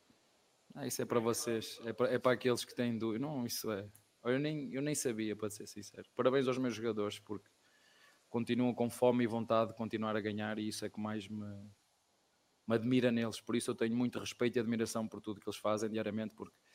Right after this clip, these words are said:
fácil é chegar, difícil é manter e mais difícil ainda é continuar a ganhar. E nós já o fizemos no passado, fizemos no passado recente e queremos fazê-los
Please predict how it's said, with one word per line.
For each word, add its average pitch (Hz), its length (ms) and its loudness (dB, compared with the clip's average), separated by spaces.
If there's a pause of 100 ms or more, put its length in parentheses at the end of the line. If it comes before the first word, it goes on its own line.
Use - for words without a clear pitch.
(300)
fácil 123 460 4
é 123 60 4
chegar, 131 520 4 (120)
difícil 113 720 -2
é 120 60 4
manter 120 460 -2 (520)
e 110 80 0
mais 127 220 4
difícil 117 480 0
ainda 120 220 4
é - 20 2
continuar 113 400 -2
a 110 40 2
ganhar. 104 320 -4 (260)
E 113 120 -4
nós 117 460 0
já 107 160 4
o 113 40 6
fizemos 117 360 -2
no 113 100 -4
passado, 131 460 2 (520)
fizemos 123 360 2
no 120 100 2
passado 117 340 4
recente 120 500 -2
e - 40 -20
queremos 110 300 -6 (100)
fazê-los 104 420 -4